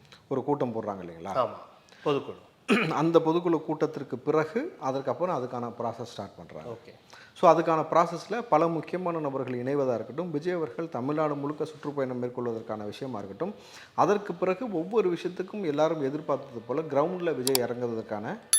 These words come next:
Speaker 1: வேலையை ஸ்டார்ட் பண்ண போறாரு. இப்ப வெறும் அறிக்கை இருக்கு இல்லையா, அப்ப படம்,
Speaker 2: ஆமா.
Speaker 1: படத்தை சார்ந்திருக்கனால ஒரு அறிக்கை, ஒரு நிகழ்வுக்கு அப்பப்பைக்கு வந்துட்டு போறான்ற தாண்டி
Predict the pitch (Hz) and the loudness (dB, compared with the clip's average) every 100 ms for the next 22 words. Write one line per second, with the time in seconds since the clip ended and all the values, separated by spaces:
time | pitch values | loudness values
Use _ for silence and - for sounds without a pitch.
0 | - - - 143 147 147 - 131 131 117 | 2 2 0 4 6 4 4 0 0 -8
1 | 104 107 107 120 123 131 160 165 147 160 | -6 -4 0 0 0 6 6 8 2 4
2 | 165 131 127 123 120 120 - 131 143 135 | 4 4 2 2 2 0 2 2 4 2
3 | 127 131 139 135 135 135 123 135 160 135 | 2 2 0 4 2 2 -4 0 2 4
4 | 131 131 185 214 156 139 151 147 139 139 | 2 0 0 0 -4 0 2 2 0 0
5 | 127 135 135 123 131 123 117 110 107 107 | 0 -2 -4 -6 -4 -2 0 0 -4 -6
6 | 107 196 | -6 -6